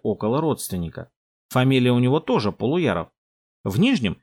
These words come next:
его родители держат небольшую лавку, торгуют конской упряжью и вообще изделиями из кожи. Семья у них большая, а лавка как раз маленькая. Не шибко богато живут.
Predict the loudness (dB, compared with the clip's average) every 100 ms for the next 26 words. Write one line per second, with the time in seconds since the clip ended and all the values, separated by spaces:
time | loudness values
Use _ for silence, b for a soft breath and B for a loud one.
0 | _ -2 0 2 0 -2 -2 0 2 2
1 | 0 -2 -2 0 0 -2 -2 0 0 -2
2 | -8 -18 _ _ _ 0 2 2 2 2
3 | 0 2 0 0 0 0 0 -2 -4 -8
4 | -8 _ _ 0 0 2 0 0 -2 0
5 | -2 -2 -4 0 0 2 0 -2 -4 -8
6 | -4 -2 -2 -4 -12 _ _ _ -4 0
7 | 2 2 0 0 -2 -2 -2 -2 -2 -8
8 | _ _ 0 2 0 -2 -2 -2 -2 -4
9 | -2 0 0 0 -6 -10 -12 _ _ _
10 | 0 2 0 -2 -2 0 0 0 -2 -4
11 | -6 -6 -10